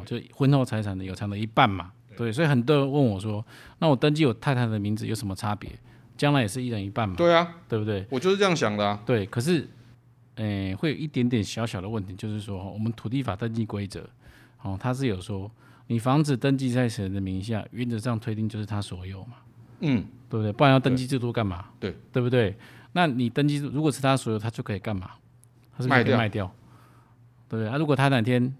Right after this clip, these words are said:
Speaker 1: 诶，趁你出差一个月的时候就把你卖掉，然后一瞬间就把钱花光，那你怎么办？你只能去告他说，“诶，你怎么把我东西卖掉？”但是那是事后的问题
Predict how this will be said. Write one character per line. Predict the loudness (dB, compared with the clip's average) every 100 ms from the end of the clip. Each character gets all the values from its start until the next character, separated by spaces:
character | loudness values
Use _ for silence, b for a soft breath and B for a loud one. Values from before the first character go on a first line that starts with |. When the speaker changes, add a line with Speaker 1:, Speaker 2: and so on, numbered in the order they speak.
| _ -6
Speaker 1:
诶， | -4 -6 -8
趁 | -4
你 | -2
出 | -2 -2
差 | 0 0 -2 -8
一 | -8
个 | -4
月 | -2
的 | -2
时 | -4
候 | -6
就 |
把 | -6 -6
你 | -4
卖 | -6
掉， | -8 -10 -14 b b b b _
然 | -4
后 | -4 -4 -12 _ _ _ -20 -20 _ _ _ _ -6
一 |
瞬 | 0 2
间 | 2
就 | 0
把 | -2
钱 | -2
花 | -4 -4
光， | -6 -8 -10 -14 _ _ _
那 | -4 -4
你 |
怎 | -4 -10
么 | -14
办？ | -14 -16 _ _ B B B -6
你 | -2
只 | 0
能 | 0
去 | 0
告 | 0 0
他 | 0
说 | -2 -4 -8 -12 b b b b
，“诶， | -4
你 | -2
怎 | -2
么 |
把 | -2 -4
我 |
东 | -6
西 | -8 -6
卖 | -6 -6
掉？” | -12 -14 -8
但 | -2
是 | 2
那 | 2
是 | 0
事 | -2 -4 -4
后 | -4
的 | -6
问 | -6 -8
题 | -12